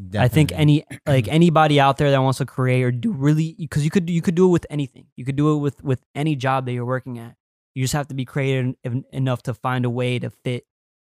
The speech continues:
Speaker 1: what you're trying to do and then follow other people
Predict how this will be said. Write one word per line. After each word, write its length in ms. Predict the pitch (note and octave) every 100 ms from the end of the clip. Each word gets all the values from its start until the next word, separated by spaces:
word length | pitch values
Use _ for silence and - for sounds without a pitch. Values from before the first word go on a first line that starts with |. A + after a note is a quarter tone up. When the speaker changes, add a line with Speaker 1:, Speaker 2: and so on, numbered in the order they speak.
| _ -
Speaker 1:
what 420 | C3 A#2 B2+ B2+
you're 140 | B2+
trying 280 | A#2+ C3+ B2+
to 80 | A#2+
do 440 | A#2 C3+ D3 D3+ -
and 80 | B2
then 140 | A2+
follow 360 | - B2+ B2 B2+
other 180 | A#2 A#2+
people 460 | - A#2+ A#2+ A#2